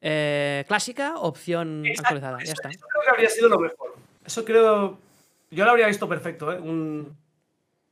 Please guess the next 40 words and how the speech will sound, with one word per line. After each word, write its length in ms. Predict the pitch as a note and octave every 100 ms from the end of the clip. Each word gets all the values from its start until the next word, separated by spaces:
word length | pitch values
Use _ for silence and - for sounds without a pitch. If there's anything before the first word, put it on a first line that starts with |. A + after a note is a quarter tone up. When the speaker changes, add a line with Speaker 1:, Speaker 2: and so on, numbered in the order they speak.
| _
Speaker 2:
¿cómo 160 | G#3+ A#3
lo 140 | A3+
quieres? 320 | F#3+ E3 D#3 -
¿Como 280 | E3 E3+
siempre 420 | D#3+ A3+ A#3+ C#4+ C4+
o 300 | G#3+ F#3+ F3
un 200 | E3+ F3
poquito 340 | E3+ F3+ F3+
así? 440 | E3 - E3 D#3+ D#3+
Speaker 1:
Claro. 420 | D#3+ D3+ C#3 B2+ B2+ _ _ _ _ _ _ _ _ _ _ _ -
Para 120 | C#3+
Speaker 2:
Mejorado, 480 | - A3 B3+ D3+ C3
Speaker 1:
la 60 |
Speaker 2:
mejorado. 440 | E3 F#3 A#3 D#3+ B2+
Speaker 1:
nostalgia. 640 | B2 - - F3 - E4+ -
<laughs> 60 | _ _ _ - - _ _ _ _ _ _
El, 500 | E3 D#3+ D#3 D#3 D3
Speaker 2:
Yo, 100 | D3+
yo 120 | E3+ F3
lo, 100 | E3
Speaker 1:
el, 80 | D#3+
Speaker 2:
lo 60 |
habría 160 | D#3+ E3+ _ _ _ _
Speaker 1:
el 160 | F3+ D#3
Skyward 320 | D#3 F3+ F#3
Sword, 200 | F3 F3+
por 80 | F3
ejemplo, 300 | E3 D#3 F3
hace, 540 | E3 D3+ D3+ C#3+ C3 C3
bueno, 160 | D3
el 80 | C3
de 80 | C3
la, 220 | B2+ B2
la 60 | B2+
versión 200 | C3 D3
de 60 |
la, 100 | D3
de 140 | D3 C#3
la 80 | C#3
Wii, 260 | C#3 F3